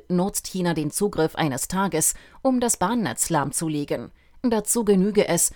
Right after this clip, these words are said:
die zulässige Höchstgeschwindigkeit der Züge aus China auf Null zu setzen.“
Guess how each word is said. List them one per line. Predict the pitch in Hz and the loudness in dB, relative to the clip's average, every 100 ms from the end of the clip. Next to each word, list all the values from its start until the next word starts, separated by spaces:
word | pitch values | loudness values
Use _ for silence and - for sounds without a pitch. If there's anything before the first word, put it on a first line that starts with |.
| - | -6
die | 196 175 | -6 -4
zulässige | - 202 175 160 175 170 | -2 0 2 2 0 0
Höchstgeschwindigkeit | 190 233 - 143 160 160 151 - 147 151 160 | 0 -2 -2 -2 0 0 0 0 0 0 -4
der | 143 | -4
Züge | - 196 185 180 - - - | -4 -2 2 2 0 -8 -4
aus | 240 - | 0 0
China | - 226 220 | 0 0 0
auf | 196 185 - | 0 -2 -2
Null | 160 202 | -2 -2
zu | - | -2
setzen.“ | 170 120 - - 120 | -2 -2 -4 -4 -6